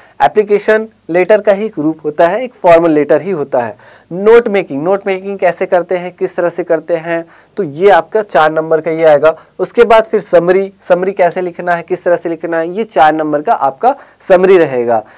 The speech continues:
समरी, जैसा कि मैंने बताया था कि आपने कोई मूवी देखी, मूवी देखने के बाद आप क्या करते हो, चार से पाँच मिनट में, दो से तीन घंटे की मूवी को आप चार से पाँच मिनट में, छः मिनट में आप क्या कर देते हो, बता देते हो। तो वही होता है समरी, यानी हम,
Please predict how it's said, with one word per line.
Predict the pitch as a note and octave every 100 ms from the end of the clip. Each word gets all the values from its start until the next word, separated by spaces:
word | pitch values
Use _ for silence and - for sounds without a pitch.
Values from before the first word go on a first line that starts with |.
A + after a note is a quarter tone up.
| _ -
समरी, | D#3+ F3 G3+
जैसा | F3 D3+
कि | E3+ E3+
मैंने | D#3+ D3
बताया | D3 D3 D3
था | D3 D3+
कि | D#3+
आपने | C#3+ C#3+
कोई | D3+ D#3+
मूवी | D3 F3+ G#3+
देखी, | G#3 G3+ G#3 C#3+ - D3
मूवी | D#3+ E3+
देखने | D#3+ E3
के | E3+
बाद | F3 F3+ F#3
आप | F3+
क्या | G3+
करते | F3+ C3+ -
हो, | G#2 - - - _ _ -
चार | G3+ G3
से | G3
पाँच | F#3 F3+ F3
मिनट | D#3
में, | C#3+ C#3
दो | F3+
से | F#3
तीन | F3+ F#3+ F#3
घंटे | F#3 F#3+
की | F#3
मूवी | F3+ F3+ F#3
को | G#3+
आप | G3
चार | F#3+ E3+
से | E3
पाँच | F#3 E3+ D#3+
मिनट | F3 F3
में, | F#3+
छः | - F3 E3+
मिनट | F3 F3
में | G#3 -
आप | D3+ D#3+
क्या | F#3+
कर | F#3 G3+
देते | F#3 C#3+
हो, | C3
बता | D#3+ G#3
देते | G3 F#3 E3
हो। | D#3+ _ -
तो | A3+
वही | A#3 A#3
होता | G3 G3
है | G#3
समरी, | - D3+ D#3 C3 C#3
यानी | D#3 F#3+
हम, | F#3+ G#3